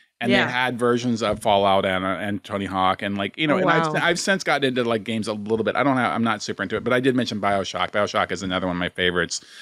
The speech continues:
Speaker 1: As
Speaker 2: Okay.
Speaker 1: far as, like, storyline, I think is just, uh, really
Speaker 2: Do you
Speaker 1: incredible.
Speaker 2: bring the system with you on the road?
Speaker 1: No, no. I,
Speaker 2: No?
Speaker 1: that's the thing is, like,
Speaker 2: Too
Speaker 1: the
Speaker 2: much.
Speaker 1: same reason I
Speaker 2: Yeah.
Speaker 1: don't, the same reason I don't have, uh, didn't buy a portable one is, like,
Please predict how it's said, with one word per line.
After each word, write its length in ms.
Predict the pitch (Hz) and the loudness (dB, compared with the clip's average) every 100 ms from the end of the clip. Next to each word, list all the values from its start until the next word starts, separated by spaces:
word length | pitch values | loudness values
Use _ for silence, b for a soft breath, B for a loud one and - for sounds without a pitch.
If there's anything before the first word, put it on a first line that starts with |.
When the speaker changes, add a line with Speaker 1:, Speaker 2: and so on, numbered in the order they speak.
| B | B
Speaker 1:
As 200 | 214 233 | 0 2
Speaker 2:
Okay. 80 | 233 | 2
Speaker 1:
far 160 | 202 110 | 2 2
as, 120 | 107 | 2
like, 80 | 107 | -2
storyline, 540 | - 135 127 110 101 | 0 2 4 4 2
I 80 | 95 | 2
think 180 | 92 92 | -2 -4
is 120 | 90 | -4
just, 180 | 98 - | -4 -4
uh, 100 | 101 - | -4 -2
really 260 | 104 98 | 0 2
Speaker 2:
Do 40 | 92 | 0
you 40 | |
Speaker 1:
incredible. 400 | 85 104 277 - | 0 2 2 4
Speaker 2:
bring 240 | 330 311 | 2 2
the 80 | 294 | 0
system 460 | - 277 - 269 220 | 0 0 0 2 2
with 200 | 214 226 | 2 0
you 120 | 226 | 0
on 100 | 208 | 0
the 80 | 185 | 0
road? 240 | 175 208 | 0 0
Speaker 1:
No, 440 | - 107 90 80 - | -2 -2 -2 -4 -8
no. 300 | 104 101 95 | -6 -2 0
I, 180 | 87 113 | 2 2
Speaker 2:
No? 220 | 101 202 | 2 2
Speaker 1:
that's 140 | 139 147 | -2 -2
the 80 | 139 | 0
thing 140 | 139 | 0
is, 100 | 123 | 2
like, 60 | 127 | 4
Speaker 2:
Too 80 | |
Speaker 1:
the 100 | 302 | 4
Speaker 2:
much. 140 | 156 131 | 4 2
Speaker 1:
same 180 | 170 170 | 0 2
reason 220 | 151 143 | 2 2
I 20 | |
Speaker 2:
Yeah. 60 | 127 | 2
Speaker 1:
don't, 360 | 123 117 - | 0 -2 -4
the 120 | 120 | -2
same 160 | 117 147 | 0 2
reason 180 | 135 120 | 2 0
I 60 | |
don't 180 | 117 107 | -2 -4
have, 300 | 101 104 98 | -4 -4 -4
uh, 180 | 87 107 | -8 -8
didn't 280 | 101 117 104 | -4 -4 -2
buy 160 | 101 | -2
a 80 | 95 | -2
portable 520 | - - 135 131 101 | -6 0 2 4 0
one 240 | 90 90 90 | -2 -4 -2
is, 260 | 101 101 | -2 0
like, 140 | 104 | 0